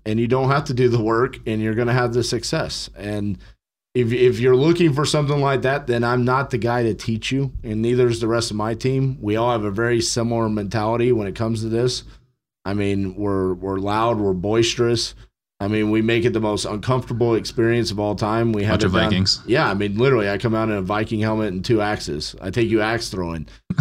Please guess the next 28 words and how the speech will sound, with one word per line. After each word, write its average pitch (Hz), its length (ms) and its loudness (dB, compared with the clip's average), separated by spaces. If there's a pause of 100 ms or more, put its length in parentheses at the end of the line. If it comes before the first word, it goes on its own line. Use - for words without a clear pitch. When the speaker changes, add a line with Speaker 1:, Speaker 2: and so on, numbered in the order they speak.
(160)
Speaker 1:
I 107 60 0
mean, 101 300 2
we 107 140 2
have 117 160 2
it 113 100 0
down 113 180 2
about 107 300 -2
sixty-five 120 640 -2
degrees. 113 560 2
There's 98 220 -4
fog 117 420 -2
going 113 300 2
on. 113 300 0
There's 98 280 -4
lasers 110 480 0
going 113 240 0
every 107 220 0
direction 110 500 -2
because 104 240 -4
I 107 80 -2
want 110 240 0
it 110 60 0
as 95 260 -2
uncomfortable 110 640 -2
as 92 80 -4
possible 107 480 -4
for 113 300 -2
you 156 160 2